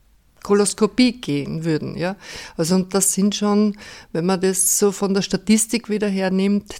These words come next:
circa, ja, fünftausend Erkrankungen im Jahr,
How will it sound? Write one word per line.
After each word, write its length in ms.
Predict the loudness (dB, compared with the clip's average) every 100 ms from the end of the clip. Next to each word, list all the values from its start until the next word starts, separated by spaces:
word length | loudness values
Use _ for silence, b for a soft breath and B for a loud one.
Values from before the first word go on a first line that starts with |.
| -4
circa, 720 | 0 0 0 0 2 2 0 -6 -6
ja, 200 | -4 -2
fünftausend 1120 | 0 0 0 -2 -2 2 2 0 -2 -10 -12 _ -20 -12
Erkrankungen 800 | -4 -4 0 0 0 0 0 0
im 300 | 4 6 6
Jahr, 440 | 4 2 2 -2